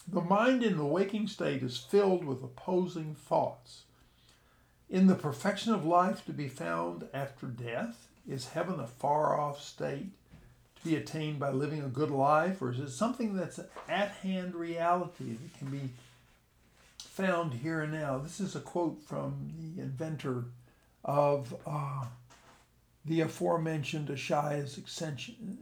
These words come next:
uh, Ascension, M S I. "What I've learned is the answer is yes,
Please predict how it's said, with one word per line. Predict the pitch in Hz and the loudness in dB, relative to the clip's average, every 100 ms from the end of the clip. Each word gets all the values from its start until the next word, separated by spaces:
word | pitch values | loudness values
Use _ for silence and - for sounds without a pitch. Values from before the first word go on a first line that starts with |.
| - | -10
uh, | 160 - | -8 -6
Ascension, | - - 165 139 - - 147 - | -6 -4 -4 -4 -6 -10 -12 -6
M | 156 | -2
S | 139 123 | -2 -2
I. | 151 143 139 127 - _ _ _ _ _ _ _ _ - - _ _ _ _ _ _ _ | -4 -4 -6 -12 -18 _ _ _ _ _ _ _ _ -20 -20 _ _ _ _ _ _ _
"What | 214 | 6
I've | 269 262 | 8 8
learned | 214 214 | 6 6
is | 196 131 | 4 4
the | 190 | 4
answer | 202 190 175 | 4 4 2
is | 120 | 2
yes, | 143 214 254 - - | 2 4 4 0 -6